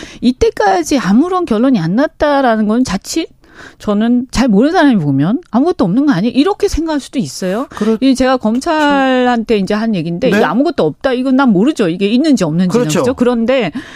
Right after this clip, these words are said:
Speaker 1: 이렇게 계속 끌면서 아무 그 조치도 안 하면, 결론 안 내리면 기소를 하든 뭐 무슨 저기 영장 청구를 빨리 하려면 빨리 하든,
Speaker 2: 예.
Speaker 1: 그죠? 그렇게 안 하고 계속 끌면요. 국민들이 볼 때, "어?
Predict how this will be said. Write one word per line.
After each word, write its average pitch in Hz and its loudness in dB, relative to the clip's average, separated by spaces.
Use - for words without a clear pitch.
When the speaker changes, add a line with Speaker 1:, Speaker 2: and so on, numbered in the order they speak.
Speaker 1:
이렇게 330 0
계속 220 -4
끌면서 370 -2
아무 285 4
그 196 0
조치도 - -2
안 139 -4
하면, 160 2
결론 214 2
안 147 0
내리면 185 0
기소를 240 0
하든 226 0
뭐 175 2
무슨 180 -2
저기 151 -2
영장 208 2
청구를 294 2
빨리 254 -2
하려면 247 0
빨리 254 2
하든, 214 0
Speaker 2:
예. 170 2
Speaker 1:
그죠? 160 0
그렇게 294 0
안 190 0
하고 247 2
계속 220 -2
끌면요. 233 0
국민들이 427 -2
볼 170 -2
때, - -6
"어? 480 -2